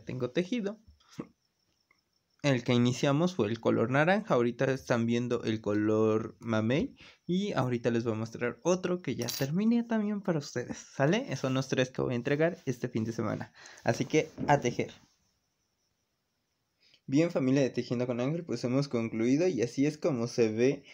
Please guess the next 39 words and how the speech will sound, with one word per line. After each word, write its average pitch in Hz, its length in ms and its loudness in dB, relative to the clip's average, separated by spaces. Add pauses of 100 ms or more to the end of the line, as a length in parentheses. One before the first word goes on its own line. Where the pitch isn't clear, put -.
(280)
muy 156 460 4
padre, 123 800 -2
muy 131 440 0
bonito, 135 640 -4 (580)
¿ya 113 80 -4
vieron? 151 360 -4 (200)
Y 120 160 0
así 120 260 0
es 117 140 -4
como 127 420 -4
queda 117 560 0
en 113 220 -6
la 107 180 -2 (120)
parte 123 720 2 (400)
de 117 280 0
la 127 120 0
espalda, 214 520 -4 (220)
¿ya 139 140 -4
vieron? 202 280 -4 (1000)
Por 117 140 0
la 117 180 -2
parte 123 260 0
de 143 80 6
la 170 100 0
espalda, 175 360 0
pues 127 120 -4
la 104 140 -2
chica, 143 460 2
ustedes 120 480 4
se 135 80 0
la 110 160 2
tienen 113 280 -6
que 127 80 0
anudar 139 680 0
con 180 240 -2
este, 202 260 -2
se 165 140 -2
lo 117 100 0
ajustan 185 540 -2